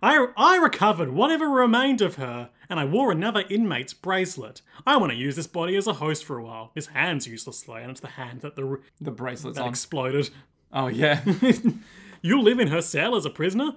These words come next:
Speaker 1: Sure, I want to protect you. I can read her memories. This is Atro. Her childhood dream was to get kidnapped.
Speaker 2: Oh,
Speaker 1: But
Speaker 2: man.
Speaker 1: when she grew up, she ended up kidnapping a child. She wasn't after the ransom. She doesn't know why she did it."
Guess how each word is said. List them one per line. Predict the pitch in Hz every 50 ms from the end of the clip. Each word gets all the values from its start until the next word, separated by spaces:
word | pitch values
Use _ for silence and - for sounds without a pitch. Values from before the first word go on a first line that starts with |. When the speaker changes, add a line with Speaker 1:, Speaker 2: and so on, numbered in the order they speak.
| - _
Speaker 1:
Sure, | - - - 302 330 202 - 110 - _ -
I | - 247
want | 226 160 147
to | 160 175
protect | - - - 269 262 - -
you. | - 107 - -
I | 190
can | 220 202 147 123
read | 123 127 131
her | 147 175
memories. | 180 185 196 220 214 175 139 107 107 104 - - - - - _ _
This | - 320 320 -
is | 302 277 - -
Atro. | 202 226 220 220 - - 160 147 123 117 - - - _ _ _
Her | - 262
childhood | 254 - - 240 277 330 339 330 240 185 277 254
dream | 175 139 151 170 196 226 208 147 135 143 147
was | 165 170 -
to | - 208
get | 170 202 226 220 -
kidnapped. | - - 269 254 214 214 165 135 107 - 185 180 226 - - - -
Speaker 2:
Oh, | 147 123 123 123 120 117
Speaker 1:
But | 117 - 196
Speaker 2:
man. | 196
Speaker 1:
when | 208 240 269
she | - - 247 226
grew | 170 185 226 247 269 269
up, | 254 220 202 220 - - _ _
she | - - 185 160 175
ended | 196 214 208 180
up | 185 175 -
kidnapping | - - 202 190 196 202 190 196 220 214 208
a | 208
child. | 196 - - 175 147 135 127 110 104 104 117 123 - - _ _ _ _
She | - 165
wasn't | 139 139 139 147 170 175
after | 135 135 143 - 190
the | 180 175 165
ransom. | 190 220 226 220 - - - 151 143 165 156 - _ _
She | - -
doesn't | 151 165 175 202 170
know | 131 151 196
why | 208 185 190 208 208 196
she | - - 160
did | 127 123 113 107
it." | 123 165 165 -